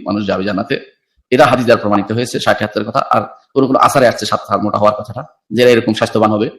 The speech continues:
সেরকম যাবে। তো এরা আম-, চাঁদের, চাঁদের সুরত কি হিসাবে? সৌন্দর্যের দিক থেকে, সৌন্দর্যের দিক থেকে। ঠিক আল্লাহ তাআলা তার সুরতে সৃষ্টি করেছেন, অর্থ হচ্ছে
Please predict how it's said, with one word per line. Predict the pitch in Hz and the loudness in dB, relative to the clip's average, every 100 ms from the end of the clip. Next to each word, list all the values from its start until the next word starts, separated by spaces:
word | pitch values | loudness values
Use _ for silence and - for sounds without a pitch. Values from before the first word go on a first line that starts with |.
| _ _ | _ _
সেরকম | - 151 139 | 2 4 4
যাবে। | 107 90 - _ _ _ | 2 0 -4 _ _ _
তো | 151 | 4
এরা | 175 214 - - - - | 6 6 4 -6 -4 2
আম-, | 156 156 | 2 4
চাঁদের, | 170 170 202 165 - | 4 4 4 0 2
চাঁদের | 170 214 | 6 6
সুরত | 220 220 | 6 4
কি | 214 | 6
হিসাবে? | 214 185 156 - - | 6 6 4 2 -8
সৌন্দর্যের | - 151 151 127 117 | 2 4 6 6 2
দিক | 107 | -2
থেকে, | - - _ _ _ - | -6 -12 _ _ _ -2
সৌন্দর্যের | - 196 139 110 | 4 6 4 0
দিক | - | -4
থেকে। | - - _ _ _ - | -8 -14 _ _ _ 2
ঠিক | 220 - - | 2 2 4
আল্লাহ | 156 185 | 4 6
তাআলা | 185 139 - - - _ | 6 6 4 -4 -20 _
তার | 143 214 - - - - _ - | 6 8 6 2 -8 -20 _ -4
সুরতে | - 185 214 | 4 4 4
সৃষ্টি | 175 - | 2 0
করেছেন, | 156 139 | 0 4
অর্থ | 127 151 | 2 2
হচ্ছে | 147 - | -2 -2